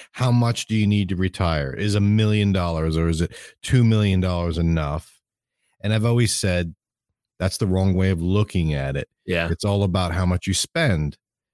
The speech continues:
Speaker 1: and how much you need to spend. And then you can go and figure out, well, how much do I need to have saved? But for a lot of people, we can catch this early in their process of saving for retirement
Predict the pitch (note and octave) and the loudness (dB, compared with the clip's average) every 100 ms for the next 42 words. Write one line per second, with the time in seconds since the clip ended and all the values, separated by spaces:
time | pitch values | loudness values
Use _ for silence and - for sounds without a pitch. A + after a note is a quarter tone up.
0 | _ _ - F#2 A2 G#2 - G2+ A2+ D3 | _ _ -6 -2 2 0 0 0 2 2
1 | G#2+ D#2 - - - D#2+ D#2 D2+ D2+ _ | 0 -2 -4 -6 -4 -2 0 0 -4 _
2 | _ _ _ _ _ _ G2+ G#2 A2+ B2+ | _ _ _ _ _ _ -4 0 2 4
3 | A2+ F#2+ F#2 E2+ E2+ E2+ D#2+ F#2 D#2 E2 | 2 2 0 0 0 0 -2 -2 0 0
4 | D2 D2+ F2 D#2+ - E2 D#2+ E2 D#2 D#2 | -2 -2 -2 -2 -2 -4 -2 0 0 -2
5 | D#2 - - D#2 D2+ - _ G#2+ - _ | -4 -2 0 0 -2 -6 _ -4 -4 _
6 | _ _ A#2 A2+ A#2 C3 C#3 - - - | _ _ -2 0 0 0 -2 -4 -6 -2
7 | E3 - E2 E2+ D#2+ _ _ _ _ G#2+ | -2 -2 -2 -2 -4 _ _ _ _ -2
8 | A#2 - A#2+ G#2 G2 G2 - - - C3+ | -2 0 2 2 2 -2 -8 -12 -4 -2
9 | A#2 - A2 F#2+ - _ A2+ A#2 A2 F#2 | -2 -2 0 0 -2 _ -2 0 0 0
10 | E2 - _ _ A2+ G#2+ G2+ F#2+ F2 - | -2 -6 _ _ -2 0 2 0 -4 -4
11 | G2+ F#2 F#2+ - D#2+ D2 - G2 F#2 F2 | -2 0 -2 -2 -4 -6 -2 0 0 -2
12 | E2+ D#2+ F2 E2+ E2 | -2 -2 -2 0 -2